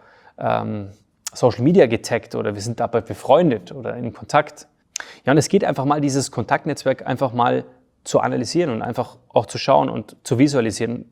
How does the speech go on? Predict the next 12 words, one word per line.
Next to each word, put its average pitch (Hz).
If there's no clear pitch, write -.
Und 120
dann 170
geht's 160
im 135
nächsten 151
Schritt -
darum, 175
wirklich 151
dieses 139
Netzwerk 147
wieder 147
kennenzulernen. 113